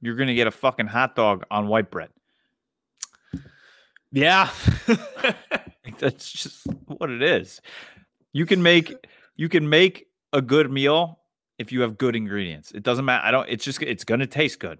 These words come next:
Speaker 1: Figure it out after. Get the ingre-, if someone gives you all this shit, they're like, "Oh, you can have all this beautiful organic food." Well, I don't have a recipe for it.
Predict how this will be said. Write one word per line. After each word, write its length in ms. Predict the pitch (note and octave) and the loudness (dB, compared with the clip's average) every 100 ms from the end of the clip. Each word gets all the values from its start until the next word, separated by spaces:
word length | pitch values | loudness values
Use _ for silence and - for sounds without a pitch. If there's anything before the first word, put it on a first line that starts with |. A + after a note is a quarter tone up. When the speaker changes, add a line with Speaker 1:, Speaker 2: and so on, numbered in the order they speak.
| _ | _
Speaker 1:
Figure 460 | - - C#3 C3+ C3+ | -20 -4 -2 2 2
it 60 | |
out 180 | C3 B2 | 4 4
after. 320 | A2+ G2 E2+ - | 2 0 -8 -6
Get 160 | B2 C#3 | -4 -2
the 120 | D#3 | -4
ingre-, 160 | C#3 - - - | -4 -10 -16 -14
if 80 | - | -4
someone 280 | D#3+ E3+ | -2 -2
gives 240 | B2+ D3+ D3 | 0 0 2
you 100 | D3+ | 2
all 120 | D#3 | 2
this 120 | D3 | 0
shit, 320 | - E3 F3 - _ _ _ _ - | 0 2 2 -2 _ _ _ _ -6
they're 80 | G2+ | -4
like, 140 | F#2 | -4
"Oh, 80 | G#2+ | -6
you 160 | G#2+ | -6
can 120 | C#3 A#2 | -6 -8
have 160 | E2 | -8
all 260 | - B2 C3+ | -2 0 0
this 260 | G#2+ F#2 | -4 -8
beautiful 480 | - A2 C3 B2+ G#2 | -10 -6 -4 -4 -6
organic 760 | G2 F#2 E2+ F#2 A#2+ A2+ - _ _ _ _ _ | -6 -6 -6 -4 -2 -2 -6 _ _ _ _ _
food." 580 | - - D#3 C3+ F2+ E2+ _ _ _ _ _ _ _ - | -10 0 2 2 0 -6 _ _ _ _ _ _ _ -10
Well, 240 | D#3 A#2+ | -10 -8
I 80 | B2+ | -6
don't 160 | F3 D#3+ | -4 -2
have 160 | E3 | -2
a 60 | C#3+ | -2
recipe 540 | A2+ D#3 - B2 G2+ F2 | -2 -2 -2 -4 -4 -6
for 300 | F#2 D#2+ | -6 -6
it. 100 | D#2 | -8